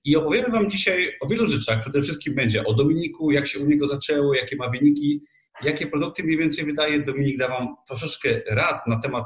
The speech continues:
tego, jak publikować lepiej i sprzedawać. I pomożemy Wam po prostu troszeczkę się zmotywować i, i, i działać, tak? Damy Wam sporo też, e, natchnienia do tego, że warto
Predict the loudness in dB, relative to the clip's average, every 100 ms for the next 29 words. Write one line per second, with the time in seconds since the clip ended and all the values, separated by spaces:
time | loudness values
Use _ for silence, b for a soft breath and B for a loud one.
0 | -6 -4 -4 -4 -4 -4 -6 -10 -8 -4
1 | 0 2 0 -2 -10 -10 -8 -6 -2 -2
2 | -4 -10 B B B -4 -2 -2 -2 0
3 | 2 2 0 0 -4 -6 _ _ _ _
4 | -14 -6 -4 -4 -6 -6 -6 -8 -10 -10
5 | -6 -2 -2 -2 -2 -2 -2 -2 -4 -6
6 | -2 0 0 -2 -6 b b b b _
7 | _ _ _ _ _ _ -16 -12 -8 -6
8 | -6 -6 -6 -2 0 0 -2 -4 -4 -2
9 | -2 -2 -2 -6 -4 0 0 -2 -4 -4
10 | -4 -2 -2 0 0 0 -2 -2 -2 -2
11 | -6